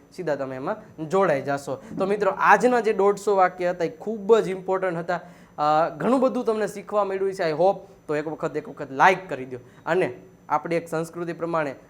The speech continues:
અ, કોમેન્ટ બોક્સમાં જઈને એક વખત હાર્ટનું સિમ્બોલ બધાએ પ્લીઝ એક વખત મૂકી દેવાનું છે. કોમેન્ટમાં જઈને હાર્ટનું સિમ્બોલ મૂકી દેશો તો મને આનંદ થશે કે હું માનીશ કે તમને મારા વીડિયોઝ ગમે છે. કોમેન્ટ હું જોતો હોઉં છું, મને આનંદ થાય,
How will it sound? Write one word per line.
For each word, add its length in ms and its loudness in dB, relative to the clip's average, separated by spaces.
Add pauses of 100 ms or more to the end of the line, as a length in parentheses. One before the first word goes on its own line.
અ, 140 0
કોમેન્ટ 520 0
બોક્સમાં 400 -2
જઈને 180 0
એક 60 -6
વખત 300 -6
હાર્ટનું 460 8
સિમ્બોલ 420 -8 (100)
બધાએ 480 4
પ્લીઝ 320 -6 (320)
એક 160 -6
વખત 240 -6
મૂકી 240 -8
દેવાનું 320 -6
છે. 60 -8
કોમેન્ટમાં 460 -6
જઈને 180 -6
હાર્ટનું 380 -2
સિમ્બોલ 340 -10
મૂકી 260 -8
દેશો 260 -8
તો 360 -18
મને 160 0
આનંદ 260 0
થશે 240 -4
કે 80 -6
હું 140 -2
માનીશ 320 2
કે 100 -2
તમને 320 -4
મારા 280 -2
વીડિયોઝ 460 -6
ગમે 280 -6
છે. 140 -8 (220)
કોમેન્ટ 340 -2
હું 140 -6
જોતો 280 -2
હોઉં 180 -4
છું, 140 -14 (280)
મને 120 -6
આનંદ 280 -4
થાય, 180 -10